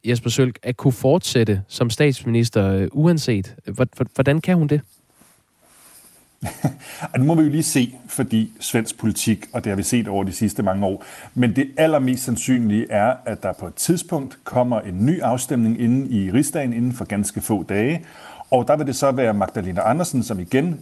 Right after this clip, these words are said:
Speaker 2: bliver sat til afstemning som en mulig ny statsminister, den her gang bare for en etpartiregering, kun med Socialdemokraterne.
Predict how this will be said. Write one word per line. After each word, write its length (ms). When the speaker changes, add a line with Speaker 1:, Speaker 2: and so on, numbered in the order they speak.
Speaker 2:
bliver 300
sat 260
til 160
afstemning 720
som 340
en 200
mulig 300
ny 140
statsminister, 680
den 120
her 80
gang 220
bare 180
for 140
en 140
etpartiregering, 880
kun 200
med 80
Socialdemokraterne. 720